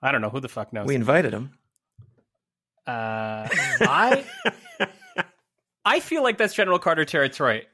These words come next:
Speaker 1: Uh, okay, Corey, I am stuck in the boot loop of watching ourselves rather than actually trying to get this show on the road.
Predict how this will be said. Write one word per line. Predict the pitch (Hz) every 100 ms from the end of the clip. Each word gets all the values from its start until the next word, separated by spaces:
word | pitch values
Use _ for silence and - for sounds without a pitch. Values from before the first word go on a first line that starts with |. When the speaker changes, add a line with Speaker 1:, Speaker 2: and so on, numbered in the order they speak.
| -
Speaker 1:
Uh, | 143 143 135 131 _ -
okay, | 190 143 - _ _
Corey, | - 143 131
I | 151 180
am | 202
stuck | - 180
in | 170
the |
boot | 139 156
loop | 160 139
of | 127
watching | 131 131 151
ourselves | 127 113 123 113 120
rather | 120 120
than | 120
actually | 120 110 123
trying | -
to | 113
get | 113
this | 113
show | - 123
on | 113 110
the |
road. | 107 107